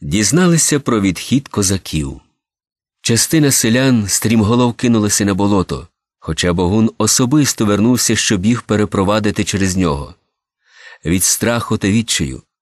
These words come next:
вони наосліп кидалися у найбільш небезпечні місця. У той самий час на покинені укріплення кинулося коронне військо і погнало втікачів до ріки.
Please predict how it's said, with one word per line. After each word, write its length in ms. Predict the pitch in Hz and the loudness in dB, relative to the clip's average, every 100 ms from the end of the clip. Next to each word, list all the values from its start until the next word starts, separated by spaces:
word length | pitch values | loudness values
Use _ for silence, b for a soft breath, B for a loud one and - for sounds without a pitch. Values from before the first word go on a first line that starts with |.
| - | -4
вони 240 | 92 127 | 0 2
наосліп 520 | 127 131 139 - 127 | 4 2 2 0 -4
кидалися 600 | - 131 127 123 131 131 - | -2 -2 0 2 0 0 0
у 120 | 110 | 2
найбільш 540 | 110 104 95 120 - 107 | 2 0 0 0 0 0
небезпечні 720 | 95 98 - 92 90 - 78 | 0 0 -2 -2 -4 -2 -4
місця. 520 | 78 - - 78 71 - _ _ _ _ _ _ - | -2 -2 -2 -4 -8 -16 _ _ _ _ _ _ -6
У 80 | |
той 200 | 90 98 | -2 0
самий 280 | 87 92 87 | 0 0 0
час 380 | 85 90 92 - | 0 -2 -2 -2
на 100 | 82 | -2
покинені 440 | 87 - 98 92 | -4 -2 0 2
укріплення 680 | 85 - 113 110 110 110 107 - _ - | 0 0 -2 0 0 2 -2 -6 _ -6
кинулося 540 | 98 107 104 104 107 | 0 2 2 0 -2
коронне 460 | - 92 92 87 80 | 0 0 2 2 2
військо 420 | 113 123 - 113 - | 0 0 -2 -4 -2
і 140 | 104 | -2
погнало 600 | 127 117 110 104 113 113 | 0 0 0 0 2 0
втікачів 600 | 107 - 104 104 - 104 92 | -2 -4 -4 -2 -2 -2 -2
до 120 | 87 | -2
ріки. 480 | 85 - 78 65 | -2 -2 -4 -4